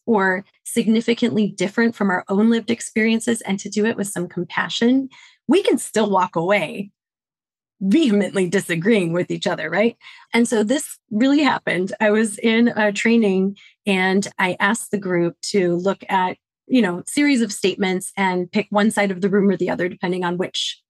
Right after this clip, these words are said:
statement they believed with or that most represented their beliefs. And the first ones were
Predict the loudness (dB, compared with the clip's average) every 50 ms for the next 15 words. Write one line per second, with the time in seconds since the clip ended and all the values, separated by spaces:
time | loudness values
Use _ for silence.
0 | _ _ -16 -12 -6 -4 -4 -2 0 0 -2 -2 -2 -2 -2 0 0 0 0 0
1 | 0 2 2 2 2 2 2 2 0 2 0 0 0 0 0 -2 -4 -4 -2 -2
2 | -2 -2 -2 -4 -6 -4 -4 -4 -2 -4 -4 -4 -4 -6 -6 -8 -8 -6 -4 -4
3 | -4 -4 -6 -8 -8 -8 -10 -10 -6 -4 -2 0 0 0 -2 -4 -8 -20 -10 -2
4 | -2 -2 2 2 0 0 2 0 0 2 2 2 2 0 0 -2